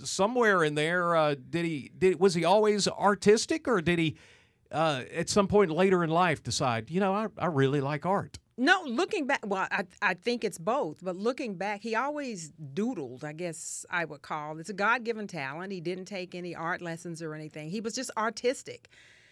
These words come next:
Speaker 2: Because I was the one taking formal piano lessons, if you will, but he could just sit down at the piano and just peck away. I was really, like, jealous. But it was, he talks about it, and he was in New York, and my mom came to visit, and he had these sketches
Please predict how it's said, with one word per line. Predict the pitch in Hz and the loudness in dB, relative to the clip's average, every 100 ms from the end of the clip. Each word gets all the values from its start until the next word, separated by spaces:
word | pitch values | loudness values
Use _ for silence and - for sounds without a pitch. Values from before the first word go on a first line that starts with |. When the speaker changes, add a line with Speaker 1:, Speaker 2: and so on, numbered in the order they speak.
| _ _ - | _ _ -4
Speaker 2:
Because | 185 196 180 - | -2 -2 -4 4
I | 185 262 | 8 8
was | 277 | 6
the | 190 | -2
one | 170 165 | -4 -4
taking | 165 180 160 | -4 -6 -6
formal | - 190 185 165 | -4 -4 -2 -6
piano | 160 165 175 196 | -6 -8 -6 -8
lessons, | 165 147 156 147 | -8 -8 -10 -12
if | 165 | -12
you | 175 160 | -10 -8
will, | 156 156 165 | -6 -6 -6
but | 151 | -6
he | 143 208 | -8 -8
could | 240 | -8
just | 160 160 - | -8 -8 -6
sit | - 160 | -6 -4
down | 156 156 | -4 -4
at | 156 | -8
the | |
piano | 156 160 156 185 | -10 -8 -6 -8
and | 180 | -8
just | 151 156 | -10 -10
peck | - 165 | -4 -2
away. | 170 160 202 190 120 139 156 | -2 -2 0 -2 -6 -14 -10
I | 180 | -8
was | 190 143 | -10 -12
really, | 151 165 147 | -10 -8 -8
like, | 147 147 143 | -10 -12 -8
jealous. | 156 185 180 - - - _ - - - | -4 -4 -4 -12 -20 -20 _ -20 -20 -4
But | 165 202 185 - _ _ _ _ _ _ _ | 2 4 4 0 _ _ _ _ _ _ _
it | 247 226 | 2 2
was, | 190 202 190 170 - _ | 2 -2 -2 -4 -10 _
he | 202 233 | -8 -6
talks | 240 320 440 | -2 -2 -2
about | 240 170 143 143 | -4 -6 -8 -10
it, | 151 - _ _ _ _ _ - | -12 -14 _ _ _ _ _ -12
and | 208 175 170 | -6 -4 -4
he | 208 | -6
was | 180 | -4
in | 240 | -4
New | 294 | -4
York, | 285 214 175 175 | -2 -2 -2 -4
and | 175 | -6
my | 165 | -6
mom | 170 180 190 | -4 -4 -6
came | 196 185 170 | -8 -8 -8
to | 147 | -6
visit, | 175 175 147 | -6 -6 -8
and | 156 156 | -10 -8
he | 170 | -8
had | 170 156 | -8 -8
these | 156 151 | -10 -8
sketches | - - 214 233 185 160 | -10 -4 -4 -4 -8 -10